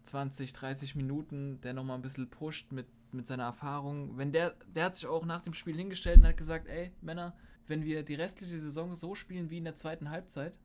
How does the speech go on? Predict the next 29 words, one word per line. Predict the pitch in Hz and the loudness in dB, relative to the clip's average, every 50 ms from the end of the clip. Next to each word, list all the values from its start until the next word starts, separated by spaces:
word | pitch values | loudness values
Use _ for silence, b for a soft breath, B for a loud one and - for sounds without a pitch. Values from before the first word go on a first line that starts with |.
| - - - | -20 -14 -10
dann | 135 139 139 | -8 -6 -4
werden | 151 160 170 | -4 -4 -4
wir | 160 160 | -4 -6
nicht | 156 143 143 | -6 -8 -8
absteigen.“ | 120 - - - 135 120 120 120 117 131 - - - - - - 160 143 | -10 -12 -10 -10 -8 -8 -8 -8 -10 -14 -16 -20 -20 -20 -20 -20 -20 -16
Ich | 127 - - - | -14 -12 -12 -10
denke | 151 156 165 156 | -8 -8 -8 -8
schon, | 139 - 165 | -10 -10 -10
dass | 160 139 135 - | -10 -10 -10 -10
er | 113 | -10
weiß, | 123 131 143 - | -8 -8 -8 -8
von, | - 139 123 120 123 | -10 -12 -10 -10 -10
äh, | 127 131 131 127 123 | -10 -10 -8 -8 -10
von | 131 - 131 123 120 | -12 -12 -12 -12 -10
was | 123 127 120 | -12 -12 -12
er | 117 131 | -12 -8
redet. | 143 151 143 127 123 - - - - | -8 -6 -4 -6 -6 -8 -14 -20 -18
Ich | - 127 | -14 -10
meine, | 123 123 | -8 -8
der | 123 | -8
ist | 131 - - | -10 -10 -10
jetzt | 123 131 - - - - | -10 -10 -10 -14 -12 -12
ja | 127 123 120 | -10 -10 -8
nicht | 120 123 - | -10 -10 -10
erst | 98 120 - - | -12 -12 -12 -12
seit | 120 117 | -12 -12
gestern | - 131 135 - - 135 | -10 -10 -10 -10 -10 -10
im | 127 123 | -10 -10
Fußballgeschäft. | - - 143 139 - - 131 123 123 - - 131 127 - - | -10 -12 -14 -14 -12 -12 -12 -12 -12 -10 -10 -12 -12 -12 -16